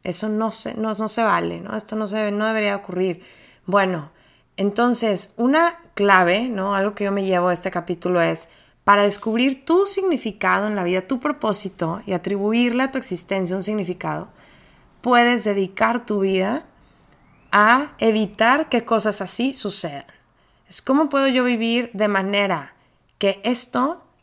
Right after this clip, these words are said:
no ocurra, cómo puedo yo vivir de manera que genere conciencia en los demás de que esto no se vale, ¿sí? ¿Cómo puedo yo prevenir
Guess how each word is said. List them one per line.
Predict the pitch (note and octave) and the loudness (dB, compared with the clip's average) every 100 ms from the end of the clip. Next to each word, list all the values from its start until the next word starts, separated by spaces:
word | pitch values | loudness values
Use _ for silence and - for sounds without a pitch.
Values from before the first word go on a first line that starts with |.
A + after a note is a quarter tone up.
| _ | _
no | G3+ A3 | 0 2
ocurra, | G#3+ - A3 F#3+ D3+ | 2 0 0 0 -4
cómo | A3 B3 A#3+ | 0 0 2
puedo | B3+ | 0
yo | B3 A#3+ | 2 2
vivir | A#3 A3 | 2 0
de | A#3 | 0
manera | A3+ G#3 G3+ G#3 G#3+ - - | 0 0 0 2 0 -6 -4
que | G#3+ G#3 | -4 -2
genere | - A3+ A3+ B3 | -2 2 2 2
conciencia | B3+ G#3+ F3+ - A#3 B3 D4+ | 0 -2 -2 -2 0 0 0
en | D4 | -2
los | A3 | -2
demás | G3+ G3 E3 D3+ - - - _ _ | -2 -2 -4 -6 -12 -16 -20 _ _
de | F#3+ G3+ | -2 -2
que | G3+ G3+ A3 | 0 0 0
esto | G#3 - A#3 D#4 - _ - | -2 -2 -2 -2 -8 _ -4
no | G#3+ | -2
se | G3 | 0
vale, | G#3 G#3 G3 E3 - _ _ _ _ | 0 0 -2 -6 -14 _ _ _ _
¿sí? | - G#3 A#3 | -4 0 0
¿Cómo | - A#3 A#3 A3+ | 0 2 2 2
puedo | A#3 A#3 | 4 4
yo | A3+ A3 | 2 0
prevenir | A#3 A#3+ A#3 A3 A#3 A#3+ | 0 2 2 2 0 -4